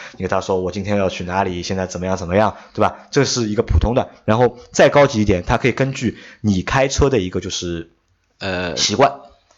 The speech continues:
Speaker 1: 帮你做很多的就是判断也好，或者是给你建议也好，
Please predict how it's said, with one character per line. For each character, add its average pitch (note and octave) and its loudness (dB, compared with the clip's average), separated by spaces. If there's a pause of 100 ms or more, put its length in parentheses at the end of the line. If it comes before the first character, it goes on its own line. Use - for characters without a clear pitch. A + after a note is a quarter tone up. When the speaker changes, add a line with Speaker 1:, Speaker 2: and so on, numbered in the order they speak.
(720)
Speaker 1:
帮 B2 0
你 G#2+ -2
做 - 0
很 F#2+ -4
多 A2+ 4
的 A2+ 2
就 G2 -4
是 - -6 (240)
判 A2 0
断 G#2+ 0
也 F2+ -2
好， - -8
或 - 0
者 F#2+ -4
是 F2+ -2
给 G2 -2
你 F#2+ -2
建 A#2 2
议 G#2 -2
也 F2 -4
好， - -12